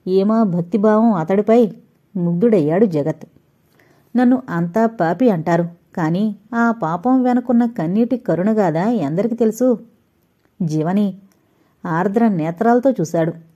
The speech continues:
మీ హృదయం ఇంత సున్నితమా డాక్టర్? అయ్యో,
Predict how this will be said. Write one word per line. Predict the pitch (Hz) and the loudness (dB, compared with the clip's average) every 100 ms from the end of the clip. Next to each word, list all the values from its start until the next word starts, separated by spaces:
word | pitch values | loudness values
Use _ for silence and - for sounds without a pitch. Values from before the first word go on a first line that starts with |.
| _ _ _ _ _ _ | _ _ _ _ _ _
మీ | 247 254 | 2 2
హృదయం | 208 180 190 175 233 254 | 2 0 0 0 -2 -4
ఇంత | 190 185 | -6 -6
సున్నితమా | 190 - 190 208 240 262 | -8 -4 -4 0 2 2
డాక్టర్? | 262 254 247 220 - _ _ _ | 2 0 -2 -2 -8 _ _ _
అయ్యో, | 170 170 214 | -2 4 4